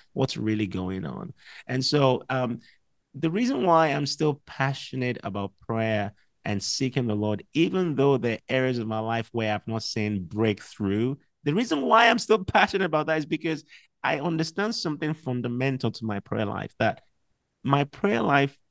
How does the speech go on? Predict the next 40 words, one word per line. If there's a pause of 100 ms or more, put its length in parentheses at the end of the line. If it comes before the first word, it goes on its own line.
(280)
the
foundation
of
it
is
not (380)
receiving (120)
answers
to
prayer
in
terms
of
needs
being
met. (540)
I
am
not (480)
treating
God
as
a
vending
machine (500)
such
that (120)
I
come
to
him (380)
when
I
want
him
to
do
something
for
me.